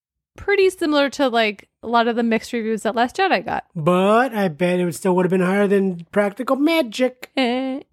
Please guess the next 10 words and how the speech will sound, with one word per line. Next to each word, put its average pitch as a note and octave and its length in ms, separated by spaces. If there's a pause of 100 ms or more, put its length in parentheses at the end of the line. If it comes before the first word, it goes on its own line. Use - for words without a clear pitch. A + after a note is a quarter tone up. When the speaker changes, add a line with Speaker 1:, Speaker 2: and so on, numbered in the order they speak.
(240)
Speaker 1:
yeah. A3 320 (360)
<laughs> - 60 (520)
And D4 280
I, D4 60
you D#4 140
know, D4 80
I C#4+ 80
tried D#4+ 300
to E4 40
find, B3+ 760